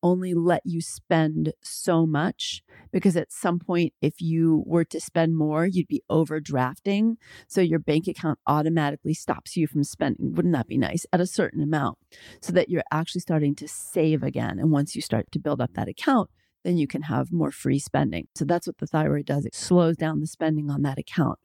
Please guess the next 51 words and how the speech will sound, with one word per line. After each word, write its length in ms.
for 160
a 80
variety 500
of 100
different 280
reasons. 420
When 200
you're 120
stressed, 800
when 320
you're 280
undernourished, 800
when 180
you're 120
not 240
getting 240
the 80
nutrition 600
you 80
need. 200
So 100
we 100
see 200
a 80
lot 160
of 100
women, 260
a 60
lot 160
of 60
young 260
women 300
who 100
have 300
eating 320
disorders 580
who 100
develop 340
slow 320
functioning 540
thyroid 340
because 220
the 80
body's 280
saying, 220
"We 80
can't 340
just 160
keep 200
burning 260
up 100